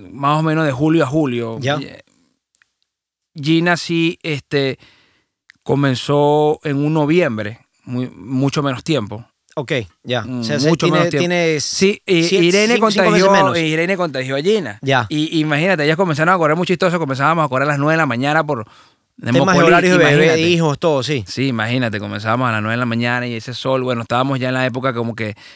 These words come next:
Speaker 1: no hacía tanto sol a las nueve, pero bueno,
Speaker 2: Es
Speaker 1: ya
Speaker 2: que el
Speaker 1: come-
Speaker 2: verano pasado estuvo rico.
Speaker 1: Estuvo
Speaker 2: Ahora,
Speaker 1: rico,
Speaker 2: ahora
Speaker 1: se-,
Speaker 2: se
Speaker 1: y
Speaker 2: fue, ahora sí.
Speaker 1: ahora, ah, entonces, bueno, comenzaron ellas a, a,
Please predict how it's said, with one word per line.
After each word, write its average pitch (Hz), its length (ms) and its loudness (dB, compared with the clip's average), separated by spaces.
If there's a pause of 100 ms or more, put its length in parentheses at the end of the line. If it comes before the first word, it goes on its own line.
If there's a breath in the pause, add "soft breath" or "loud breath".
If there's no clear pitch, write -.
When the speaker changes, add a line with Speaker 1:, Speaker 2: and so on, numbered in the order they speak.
Speaker 1:
no 131 100 -2
hacía 127 140 -2
tanto 127 200 -2
sol 127 160 -2
a 131 60 2
las 120 120 0
nueve, 131 320 -2
pero 113 280 -4 (100)
bueno, 123 260 -6
Speaker 2:
Es 110 80 -4
Speaker 1:
ya 113 60 0
Speaker 2:
que - 80 2
el 185 60 4
Speaker 1:
come- 185 80 4
Speaker 2:
verano 202 240 4
pasado 196 220 2
estuvo 202 260 2
rico. 123 340 0 (560 soft breath)
Speaker 1:
Estuvo 160 240 0
Speaker 2:
Ahora, 160 160 6
Speaker 1:
rico, 202 140 4
Speaker 2:
ahora 202 180 4
Speaker 1:
se-, 196 80 2
Speaker 2:
se 180 60 0
Speaker 1:
y - 20 -2
Speaker 2:
fue, 202 140 0
ahora 196 160 4
sí. - 80 2
Speaker 1:
ahora, 170 320 0 (160)
ah, 147 160 2
entonces, 147 420 0
bueno, 156 300 0
comenzaron 139 600 0
ellas 151 260 -2
a, 120 720 -2
a, - 40 -16